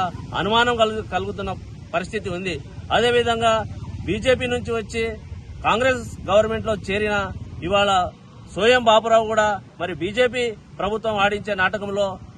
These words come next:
ఇవాళ భాగస్వామి అయి ఇవాళ లంబాడీల మీద ఇవాళ అక్కసు వెళ్ళగక్కుతున్నారా అని చెప్పేసి ఇవాళ లంబాడీ సమాజం అంతా భావిస్తా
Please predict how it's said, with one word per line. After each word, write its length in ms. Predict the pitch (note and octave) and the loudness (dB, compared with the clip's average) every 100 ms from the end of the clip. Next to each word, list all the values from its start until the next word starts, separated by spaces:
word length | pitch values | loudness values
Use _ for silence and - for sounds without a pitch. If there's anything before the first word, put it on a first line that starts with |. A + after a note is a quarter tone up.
| - | -6
ఇవాళ 200 | F3+ F#3+ F#3 D3+ | -2 0 0 0
భాగస్వామి 460 | F3+ G#3 G#3 G#3 G3+ | 2 0 -2 -2 -2
అయి 120 | G3+ | -2
ఇవాళ 200 | F#3+ F#3+ F#3+ F3 - - | -2 -2 -4 -6 -12 -8
లంబాడీల 460 | D3 F#3+ A#3 A3+ A3 G#3 | 2 6 6 6 4 4
మీద 140 | G#3 G3 F#3 F#3+ - - D#3+ | 0 0 -2 -8 -18 -12 -4
ఇవాళ 220 | F#3+ G3 F3+ D#3+ | -2 0 0 0
అక్కసు 300 | - A3+ A3+ | 2 2 2
వెళ్ళగక్కుతున్నారా 680 | G#3 G3+ F#3+ F#3 F#3+ F#3 F#3 F3+ | 0 0 -2 -6 -8 -2 -2 -2
అని 100 | F3+ | -6
చెప్పేసి 360 | F3+ F3+ F#3 F#3 F3 - D3 | -10 -10 -10 -10 -12 -12 -2
ఇవాళ 160 | F3 F3 D#3+ | 0 2 0
లంబాడీ 300 | F3 F#3+ G3 | 0 -2 -2
సమాజం 320 | F3+ F3+ F3+ F3 | -4 -2 -2 -4
అంతా 160 | F3 D#3 C#3 | -6 -4 -2
భావిస్తా 320 | E3 D#3+ | -2 -2